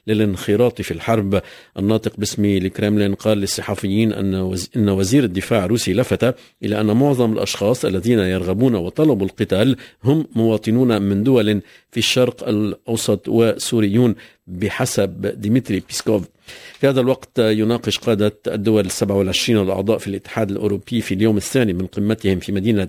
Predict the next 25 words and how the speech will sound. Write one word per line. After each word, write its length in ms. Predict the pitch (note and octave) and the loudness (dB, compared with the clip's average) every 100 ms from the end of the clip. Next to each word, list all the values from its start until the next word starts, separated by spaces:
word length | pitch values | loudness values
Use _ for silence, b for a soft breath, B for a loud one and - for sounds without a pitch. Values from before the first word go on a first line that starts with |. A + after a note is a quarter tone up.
| - | -4
فرساي 520 | F#2+ F#2+ - A2 G2 | -4 -4 -2 0 0
في 120 | - | -2
فرنسا 480 | - G2 A#2 C3 A#2 B B B - | -2 0 2 0 -2 B B B -4
عدد 280 | C#3 C3+ | 0 0
من 140 | A#2+ C3 | 0 0
القضايا، 640 | A#2 - C#3 G2+ F#2+ G#2 - - | 0 0 0 2 2 0 -4 -2
من 180 | A2 G2+ | 0 2
بينها 340 | G2+ G2 A2+ | 2 2 0
تعزيز 480 | A2+ F#2 F#2 A2+ F#2+ | 0 -4 -2 -2 0
النموذج 480 | F2+ F#2 A2+ G2 F2 | 0 2 2 2 0
الاقتصادي 480 | G#2 - - A2 | -6 -4 0 0
للتكتل 720 | G2 A2+ G2+ - A2 C3+ C3 B2+ B B - | 0 -2 -2 0 0 4 4 2 B B -4
وخطة 440 | G2+ D#3+ D3+ B2 A#2+ | -2 -2 0 0 0
المفوضية 640 | A#2 A#2 A2+ G#2 C3 B2 | -2 2 2 2 2 2
لخفض 400 | G#2+ - D3+ C#3 | 2 -2 -4 0
الاعتماد 560 | A#2+ G#2+ A#2 A2 A2 F2+ | 0 0 0 0 0 0
على 140 | F#2+ | 0
الغاز 420 | F#2+ F#2+ B2 G#2+ | 0 2 2 2
الروسي 320 | G2 B2 - | 2 0 -2
بمقدار 540 | G2 G#2 - A#2 C#3+ - - | -2 -2 -2 2 2 2 -2
الثلثين 640 | - - A2+ - G2+ F#2 F2+ B B | -2 -2 -2 0 0 0 -4 B B
هذا 180 | A#2+ G2+ | -4 -4
العام. 220 | D#2 - - | -6 -14 -12
كل 160 | - E3 | -2 0
التفاصيل 640 | C#3 A2+ A2 - G#2 F#2+ | 0 -4 -6 -6 -6 -6